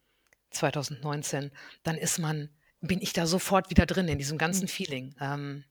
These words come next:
Speaker 2: Mhm.
Speaker 1: Und klar, das hat in erster Linie mit meinem Studium zu tun, hat aber natürlich auch genau, und da geht's, geht's mir wie vielen anderen auch damit zu tun, dass man eben gebannt am Fernseher gesessen hat und gedacht hat: "Da passiert jetzt etwas, das passiert eben nicht jeden Tag, sondern das ist wirklich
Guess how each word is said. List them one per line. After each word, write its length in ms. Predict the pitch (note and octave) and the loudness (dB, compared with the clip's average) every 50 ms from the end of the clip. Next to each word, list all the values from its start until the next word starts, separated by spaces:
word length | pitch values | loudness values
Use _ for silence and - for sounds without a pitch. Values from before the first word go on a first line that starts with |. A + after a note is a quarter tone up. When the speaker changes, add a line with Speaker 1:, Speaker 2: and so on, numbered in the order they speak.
| _ _ - | _ _ -8
Speaker 2:
Mhm. 320 | G3+ G3 F#3 F3 E3+ E3 | -6 -4 -4 -4 -4 -6
Speaker 1:
Und 480 | E3 D3 D3+ D3 C3+ - - - - - | -8 -8 -8 -10 -12 -14 -14 -14 -10 -4
klar, 300 | - F3+ F3 D#3+ C#3 B2+ | 0 4 4 4 4 2
das 180 | - C3+ - | 0 0 0
hat 220 | - A#2 - - - - - - - - - - - - _ _ | -2 -2 -4 -8 -12 -14 -12 -12 -14 -14 -16 -18 -20 -20 _ _
in 120 | - E3+ | -2 0
erster 300 | D#3 D3 E3 - - F#3 | 2 2 2 2 4 4
Linie 280 | D#3+ D#3 D#3+ D#3+ E3 D#3 | 4 2 2 0 0 0
mit 200 | D#3 D#3+ - - | 0 -2 -2 0
meinem 180 | D#3+ D3 D3 C#3+ | 0 2 2 2
Studium 340 | - - G3+ G3 G3 F#3+ | 0 2 2 2 2 2
zu 100 | - - | 0 -2
tun, 220 | E3+ - - G3 E3 | -2 -2 -2 0 0
hat 120 | F3 D#3+ E3 | 0 0 2
aber 160 | D3+ E3 D#3+ | 2 2 2
natürlich 400 | D3+ D3 - F3 D#3+ D3+ - - | 2 0 0 0 0 0 0 -2
auch 140 | D3+ D3 - | -2 -2 -2
genau, 240 | - D3 D3 D3+ | -4 -2 -2 -2
und 120 | D#3 E3 D3+ | -4 -2 -4
da 80 | D#3+ | -4
geht's, 320 | C#3+ C#3+ D#3 D3+ - - _ | -2 -2 -2 -2 -4 -6 _
geht's 200 | - E3 - - | -6 -4 -4 0
mir 160 | F3+ E3 D#3+ | 0 0 0
wie 80 | C#3+ C#3 | 0 -2
vielen 220 | - - D#3+ D3 | -2 0 0 0
anderen 240 | D3 D#3 D3+ D#3 D#3 | 0 -2 -2 -2 -2
auch 120 | B2+ D#3 - | -2 -4 -4
damit 260 | - D#3 C#3+ C#3+ - | -4 -4 -4 -4 -6
zu 100 | - D3 | -8 -6
tun, 180 | - - D#3 | -6 -4 -4
dass 160 | D3 C#3 - - | -2 -4 -2 -2
man 180 | D3 D3 C#3+ - - - - - - - - | -2 -4 -4 -6 -10 -14 -14 -14 -14 -4 0
eben 300 | G3+ F#3 C#3+ C3+ C3+ - | 0 2 2 0 -4 -6
gebannt 320 | - D#3+ - D3 C#3+ C#3+ | -4 -2 -2 -2 -2 -2
am 100 | D3+ D3+ | -4 -4
Fernseher 480 | - - E3 D#3 E3+ D3+ C#3+ B2+ B2+ B2+ | -4 -2 0 0 0 -2 -2 -4 -4 -4
gesessen 360 | C3 C3 C3 - - D3 C3+ | -4 -4 -2 -2 -2 -2 -4
hat 100 | C3+ - | -6 -8
und 100 | C#3 C3+ | -8 -8
gedacht 300 | - C3+ - C3+ - - | -8 -8 -8 -8 -6 -6
hat: 100 | C#3+ - - - - - - - - - - _ _ - | -8 -8 -8 -14 -20 -20 -20 -20 -20 -20 -20 _ _ -4
"Da 160 | D3+ - - | -2 -2 -2
passiert 420 | - D3+ D#3 - - E3+ D#3+ - | -2 -4 -4 -4 -2 -2 0 0
jetzt 220 | F3+ D#3+ - - - | 0 0 0 -2 -6
etwas, 500 | D3+ - - E3 D#3+ E3 - - - - _ _ _ _ _ _ _ - | -6 -4 -2 -2 0 0 -2 -4 -6 -8 _ _ _ _ _ _ _ -4
das 160 | D#3 - - | -4 -4 -2
passiert 440 | - D#3+ - - - E3 - - - | -2 -4 -4 -2 -2 -4 -4 -2 -2
eben 220 | E3 D#3 D#3 D3+ | -2 0 0 0
nicht 240 | E3 F#3 E3 - - | 0 0 0 0 -2
jeden 240 | B2 B2+ B2+ B2+ - | -4 -6 -6 -6 -8
Tag, 240 | - - D3 - | -8 -8 -6 -6
sondern 240 | - - C#3+ C#3 C3+ | -6 -6 -6 -6 -6
das 160 | C3 C3+ - | -8 -6 -6
ist 180 | C#3+ - - C#3 | -6 -6 -2 0
wirklich 460 | D3+ E3 - F#3+ E3+ E3 D#3 - - | 0 0 0 0 -2 -4 -4 -6 -8